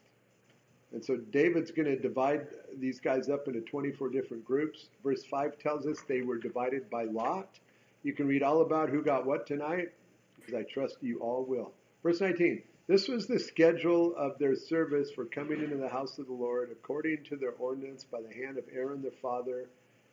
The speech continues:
as the Lord God of Israel had commanded them." And so David, again, is making sure everything is set in order before he dies. That way there'll be no confusion when the temple's set up and it's up and running.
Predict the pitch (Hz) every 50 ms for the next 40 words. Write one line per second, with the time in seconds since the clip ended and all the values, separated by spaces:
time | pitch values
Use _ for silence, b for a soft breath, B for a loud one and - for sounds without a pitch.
0 | b _ _ - 117 - - 123 113 117 131 143 151 151 139 135 139 131 135 131
1 | 117 - - 135 135 131 - - 139 135 139 135 131 131 135 131 - _ _ _
2 | _ _ _ - 123 - - - - 123 117 123 131 135 135 123 110 95 104 -
3 | - - _ _ _ - - - 131 120 - - 156 139 - 143 151 190 220 214
4 | 226 214 185 156 - 123 160 175 165 147 135 127 - 147 156 151 - 151 - -
5 | 165 - 127 B B B B B _ 147 156 175 240 240 220 - - 220 226 220
6 | 180 160 - - - 170 170 170 160 139 139 147 156 156 160 156 143 147 139 -
7 | - 147 135 131 131 120 107 139 139 143 139 120 117 117 113 127 131 - b b
8 | b b b b _ - 147 175 202 214 196 175 170 170 160 156 156 151 151 147
9 | 139 131 131 147 196 196 - - 196 175 156 - 170 180 175 175 - - 135 131
10 | 123 127 135 151 - 135 135 127 120 117 113 - 147 151 147 - 156 147 - -
11 | 151 147 135 123 123 123 123 123 - b b b b b b - 123 123 123 117
12 | - 139 131 127 - 131 123 120 120 120 113 107 -